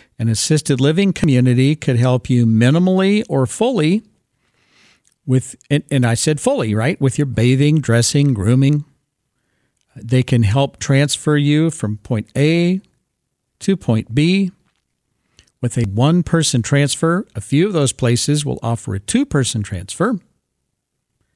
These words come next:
but generally it stops at one person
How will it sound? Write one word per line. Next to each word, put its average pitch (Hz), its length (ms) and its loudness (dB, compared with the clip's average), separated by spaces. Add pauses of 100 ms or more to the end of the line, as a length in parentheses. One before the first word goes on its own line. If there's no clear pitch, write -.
(680)
but 143 100 -10
generally 226 440 0
it 143 100 -2
stops - 380 0
at - 80 -6
one 123 240 2
person 131 500 -2